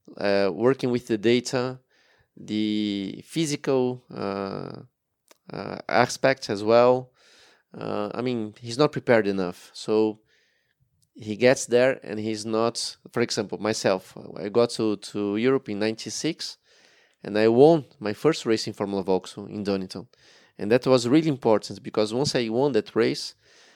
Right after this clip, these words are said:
we had on the grid Daniel Weldon, Andrew Kirkcaldy, Tim Mullen,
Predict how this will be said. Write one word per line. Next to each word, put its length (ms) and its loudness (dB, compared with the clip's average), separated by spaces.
we 120 -2
had 160 4
on 80 0
the 100 2
grid 340 0
Daniel 300 4
Weldon, 600 6
Andrew 240 0
Kirkcaldy, 800 2
Tim 240 -4
Mullen, 420 2